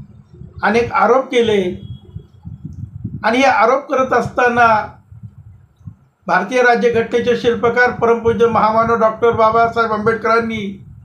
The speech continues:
भारतीय संविधान निर्माण करत असताना भविष्यामध्ये काय अडचणी निर्माण होतील यावर त्यांनी त्या तत्कालीन परिस्थितीमध्ये काय काय भाष्य केलं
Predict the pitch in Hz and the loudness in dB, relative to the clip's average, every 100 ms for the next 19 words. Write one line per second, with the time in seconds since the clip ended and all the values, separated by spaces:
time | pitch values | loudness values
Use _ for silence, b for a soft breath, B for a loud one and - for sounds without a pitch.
0 | - _ - - - - - _ - _ | -20 _ -20 -20 -16 -16 -18 _ -20 _
1 | _ - 160 175 196 269 277 262 247 262 | _ -12 -2 0 0 -2 0 0 2 2
2 | 254 247 247 247 247 247 240 226 - 240 | 2 0 0 0 0 2 2 -2 0 0
3 | 233 233 214 - - - - - _ _ | 4 2 2 -4 -14 -18 -18 -20 _ _
4 | _ _ _ _ _ _ _ - - - | _ _ _ _ _ _ _ -20 -20 -18
5 | - 175 214 269 247 254 262 254 233 247 | -6 -2 0 2 2 2 2 2 2 2
6 | 269 233 233 277 294 269 247 240 220 202 | 2 0 0 -2 -2 -2 0 2 2 -2
7 | 220 208 190 - - - - - - - | -2 -4 -6 -8 -16 -16 -14 -16 -18 -20
8 | - - - - - _ _ - - 208 | -16 -14 -12 -14 -14 _ _ -20 -6 0
9 | 233 233 247 254 262 - - - - - | 0 2 0 0 -2 -2 -4 -4 -8 -2
10 | 220 - 247 262 - 240 254 254 254 262 | 0 2 0 0 0 0 0 -6 -6 -4
11 | 240 233 240 269 269 208 202 247 - 226 | 2 2 4 2 2 0 0 -4 0 0
12 | 226 208 190 - | 2 2 0 -4